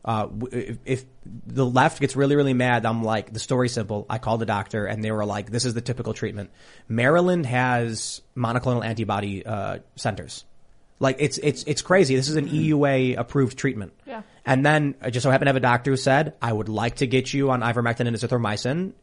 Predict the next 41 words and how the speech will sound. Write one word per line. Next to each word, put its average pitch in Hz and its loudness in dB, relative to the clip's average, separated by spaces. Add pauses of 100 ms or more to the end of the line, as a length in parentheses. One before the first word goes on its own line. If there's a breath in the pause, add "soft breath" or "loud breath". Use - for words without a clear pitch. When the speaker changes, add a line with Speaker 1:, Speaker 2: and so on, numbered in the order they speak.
(140)
Speaker 1:
in, 117 -4
just - -2
in 165 -2
case," 202 4 (460)
'cause 123 0 (260)
that's 110 -10
what 110 -8
the 117 -4
doctor 127 2
said. 202 6
And 95 -10
I 113 -2
said, 120 -2
"Okay." 139 2 (1160)
That 101 -4
was 113 -2
it. 156 0 (840 loud breath)
But, 151 6
uh, 135 10
a 139 8
lot 165 10
of 175 6
people 156 4
are 139 6
sharing 147 4
this 127 0
thing 143 0
from 131 0
the 123 0
N 123 4
I 120 4
H 120 2
thinking 120 -2
that 117 0
it 104 -2
means 113 -2
it's 110 -6
approved 107 -6
treatment. 98 -8
It's - -14
not. - -14